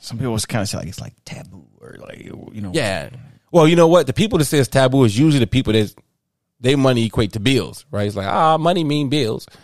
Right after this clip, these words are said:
Speaker 2: Because
Speaker 1: Mm-hmm.
Speaker 2: wealthy people talk about money. They're talking about investments. They're talking about being able to have a portfolio. They're talking about putting their money up.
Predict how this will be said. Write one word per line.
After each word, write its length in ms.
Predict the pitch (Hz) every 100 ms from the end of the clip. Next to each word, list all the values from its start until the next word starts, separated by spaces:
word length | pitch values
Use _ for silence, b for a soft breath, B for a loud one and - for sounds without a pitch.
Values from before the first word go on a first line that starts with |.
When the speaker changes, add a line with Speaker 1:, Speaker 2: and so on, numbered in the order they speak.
| b b b b
Speaker 2:
Because 380 | 120 120 135 104
Speaker 1:
Mm-hmm. 320 | 95 98 120 120
Speaker 2:
wealthy 460 | 101 156 269 -
people 400 | 110 110 101 101
talk 220 | 95 113 95
about 240 | 101 92
money. 300 | 95 98 92
They're 80 | 101
talking 300 | - 156 110
about 160 | 95 90
investments. 580 | 85 104 117 - - -
They're 120 | 107
talking 320 | - 123 113
about 280 | 95 90 101 b b b b
being 260 | 110 113 107
able 200 | 107 95
to 80 |
have 140 | 101 92
a 80 | 82
portfolio. 680 | 107 90 - 135 143 160
They're 100 | 127
talking 320 | 107 120 113
about 300 | 113 107 101
putting 160 | 107 113
their 100 | 104
money 340 | 104 104 101 110
up. 260 | 160 -